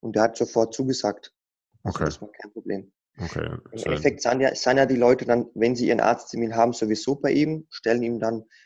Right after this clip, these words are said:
Speaker 1: wenn es jetzt darum geht, „Ja, ich hab Rückenprobleme“, dann eh die Fragen. Und dann kann er sagen, „Du, pass auf, es gibt die Möglichkeit, nutz doch mal den Rehabilitationssport, den wir hier direkt vor Ort anbieten. Da kannst du eben deine Sporteinheit machen, jetzt im speziellen Fall, lass es Bandscheibe sein.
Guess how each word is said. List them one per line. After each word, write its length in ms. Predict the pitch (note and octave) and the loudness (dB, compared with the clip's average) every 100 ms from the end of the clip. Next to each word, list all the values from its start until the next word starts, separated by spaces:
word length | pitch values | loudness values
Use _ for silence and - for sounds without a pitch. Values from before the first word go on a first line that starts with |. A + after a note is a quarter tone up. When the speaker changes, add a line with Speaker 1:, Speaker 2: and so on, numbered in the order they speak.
| _ | _
Speaker 1:
wenn 120 | A2+ | -8
es 80 | A2 | -4
jetzt 160 | A#2 - | -4 -2
darum 180 | A2 A2+ | -2 2
geht, 200 | A#2 A2+ | 2 4
„Ja, 120 | A#2 | 2
ich 100 | - | 0
hab 100 | - | -4
Rückenprobleme“, 640 | B2 C3 - B2+ A#2+ A#2+ A#2 | -4 -4 -6 -2 2 2 2
dann 140 | G#2 | 0
eh 120 | - C3 | 0 0
die 120 | C#3 | 0
Fragen. 420 | - B2 C3 C#3 - - - - | 0 0 0 -2 -10 -20 -20 -10
Und 100 | A#2 | -4
dann 120 | A2+ | -2
kann 200 | A2+ A2+ | 0 0
er 100 | A#2 | 0
sagen, 220 | - A#2 | -2 -4
„Du, 80 | A#2+ | -4
pass 180 | B2+ A#2+ | -6 -2
auf, 260 | C3+ C3+ - _ _ _ _ | 0 0 -4 _ _ _ _
es 120 | - - | -16 -12
gibt 200 | A#2 - | -12 -6
die 60 | |
Möglichkeit, 720 | B2 C#3 C3+ - B2+ B2+ B2+ _ _ _ - | 0 0 0 -4 -2 -2 -2 _ _ _ -4
nutz 160 | C3+ | -2
doch 140 | C3 B2 | -2 0
mal 180 | A#2 | 2
den 140 | A#2 A2+ | 2 0
Rehabilitationssport, 1000 | A#2 A2 A2+ A2 G2 C3+ D#3+ - C#3 - | 0 2 0 2 -2 0 -4 -2 -2 -2
den 140 | B2+ | -2
wir 80 | A#2+ | -2
hier 240 | - B2+ - _ - | 0 -2 -2 _ -4
direkt 300 | A#2+ B2 B2 | 0 0 0
vor 140 | - | 0
Ort 200 | A2+ A2+ - | 2 2 0
anbieten. 540 | D3+ D3+ D#3 D3+ D3+ - - - - - | 0 0 2 0 -2 -10 -20 -20 -20 -12
Da 60 | G#2+ | -4
kannst 280 | A2+ B2+ - | 0 0 0
du 40 | |
eben 160 | B2 A#2 | 0 2
deine 220 | A2 G#2+ | 0 -2
Sporteinheit 720 | - C3 - A2+ A2+ A2 G#2+ | -2 -2 2 0 2 0 2
machen, 340 | A#2+ B2 C#3 | 0 0 -2
jetzt 200 | A#2+ A#2+ | -4 -4
im 80 | A#2 | -8
speziellen 500 | - - - A2+ A#2 | -8 -12 -2 -2 -2
Fall, 380 | - A2+ A#2 G2+ - | 0 2 2 -2 -6
lass 180 | G#2 A2 | -4 -4
es 100 | - | -2
Bandscheibe 400 | A2 - B2 A2+ | 0 0 -2 0
sein. 340 | - C3 C#3+ | 4 2 2